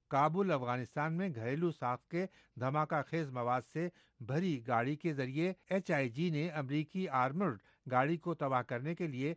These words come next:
دہشت گرد حملہ کیا تھا، جس میں دو امریکی فوجی، چار امریکی شہری کانٹریکٹرز، دو بچوں سمیت آٹھ افغانی ہلاک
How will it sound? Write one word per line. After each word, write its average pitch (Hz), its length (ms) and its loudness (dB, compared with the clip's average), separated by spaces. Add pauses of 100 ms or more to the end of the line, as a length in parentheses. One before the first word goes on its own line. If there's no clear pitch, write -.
(240)
دہشت 123 500 -2
گرد 117 180 -2
حملہ 113 220 -6 (100)
کیا 160 200 0
تھا، 98 260 -4 (180)
جس 139 200 -4
میں 143 80 -2
دو 147 220 2
امریکی 117 400 -4
فوجی، 127 460 -2 (340)
چار 143 260 4
امریکی 113 380 -6
شہری 110 280 -6
کانٹریکٹرز، 120 640 -4 (220)
دو 156 260 0
بچوں 135 380 -4
سمیت 135 280 -2 (300)
آٹھ 156 320 0
افغانی 117 440 -4
ہلاک 117 340 0